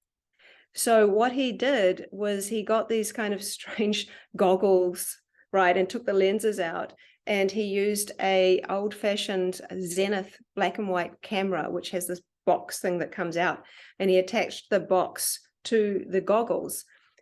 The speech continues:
And as his patients were seeing things, he would click the camera, and, um,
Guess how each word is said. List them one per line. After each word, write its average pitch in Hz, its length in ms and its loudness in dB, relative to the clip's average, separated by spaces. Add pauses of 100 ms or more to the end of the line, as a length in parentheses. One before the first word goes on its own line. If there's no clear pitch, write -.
And 190 340 2
as 208 260 0
his 220 160 -8
patients 214 640 -4
were 185 380 0 (680)
seeing 247 580 2
things, - 640 -8 (1120)
he 220 120 2
would 226 180 2
click - 200 0
the - 80 -4
camera, 240 480 0 (340)
and, 208 460 0
um, 202 380 -4